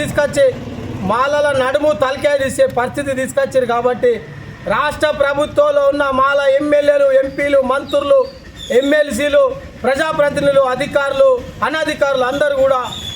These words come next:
జ్ఞానం అయిందా, కాలేదా, ఒక్కసారి ఆలోచించుకోవాలి. కడపత్రం పట్టుకున్న ప్రతి మిత్రునికి కాదు ఈ అవసరం. మాల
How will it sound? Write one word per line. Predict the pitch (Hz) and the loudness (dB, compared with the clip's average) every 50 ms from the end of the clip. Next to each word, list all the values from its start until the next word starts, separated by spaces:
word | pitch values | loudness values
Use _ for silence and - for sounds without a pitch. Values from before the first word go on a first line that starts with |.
| - - - - | -14 -16 -10 -6
జ్ఞానం | 165 202 220 240 269 277 277 277 262 240 | -4 -4 -2 -2 -2 -2 0 0 0 0
అయిందా, | 233 247 262 269 277 269 262 254 254 226 | 0 -2 0 0 -2 -2 -2 -4 -4 -4
కాలేదా, | 220 233 247 262 262 262 254 254 233 226 196 - - - - - - - | -4 -2 0 0 2 2 2 0 0 -2 -6 -8 -12 -14 -14 -12 -10 -6
ఒక్కసారి | 190 - 262 247 262 254 247 233 | -2 0 0 0 0 0 0 0
ఆలోచించుకోవాలి. | 226 226 247 247 202 208 202 - - 247 240 233 226 196 170 - - - - - - | 0 0 0 0 -2 -2 -6 -2 0 0 2 2 0 -2 -6 -8 -10 -14 -14 -6 -4
కడపత్రం | 226 254 302 311 311 311 320 320 330 320 311 302 | -2 -2 -2 -2 -2 -2 -2 -2 -2 -2 0 0
పట్టుకున్న | 302 294 294 - 294 302 294 | 0 -2 -2 -2 -2 -2 0
ప్రతి | 277 - 262 277 269 330 311 | 0 0 -2 -2 -2 -2 -2
మిత్రునికి | 285 277 294 - - 330 311 302 302 240 | -2 -2 -2 -4 -4 -2 -2 -2 0 0
కాదు | 285 277 294 294 | 0 0 0 0
ఈ | 294 285 269 | 0 0 0
అవసరం. | 277 269 - 294 302 269 214 - - - - - - - - - | -2 -2 -2 -2 -2 -2 -4 -8 -14 -20 -20 -20 -20 -20 -12 -6
మాల | 196 208 247 277 285 | -2 0 0 0 2